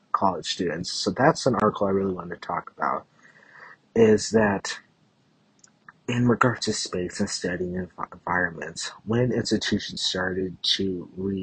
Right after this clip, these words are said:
reopen slowly in the fall of twenty twenty, um, m-,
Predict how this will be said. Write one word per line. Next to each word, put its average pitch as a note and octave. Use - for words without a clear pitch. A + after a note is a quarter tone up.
reopen G2+
slowly F#2+
in F#2
the E2
fall F2
of F2
twenty F2
twenty, E2
um, G2+
m-, G#2